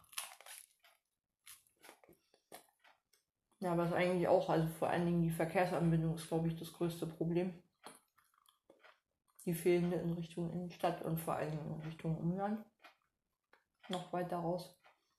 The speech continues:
Ich hab's ja öfter mal erwähnt. <laughs> Naja.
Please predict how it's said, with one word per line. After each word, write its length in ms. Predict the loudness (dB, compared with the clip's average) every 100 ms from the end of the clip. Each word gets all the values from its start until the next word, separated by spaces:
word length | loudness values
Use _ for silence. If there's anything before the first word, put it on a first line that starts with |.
| -20 -20 _ _ _ _ -20 _ _ _ _ _ _
Ich 100 | -8
hab's 200 | -6 -4
ja 80 |
öfter 260 | -4 -4 -4
mal 160 | -4 -2
erwähnt. 320 | -2 -4 -6 -12 -16 -10
<laughs> 420 | -8 -8 -10 _ -18 -18 -20 _ -20 -20 -20 -20 _ _ _ _ _ _ _ -20 -20 _ _ _
Naja. 400 | 2 2 2 -2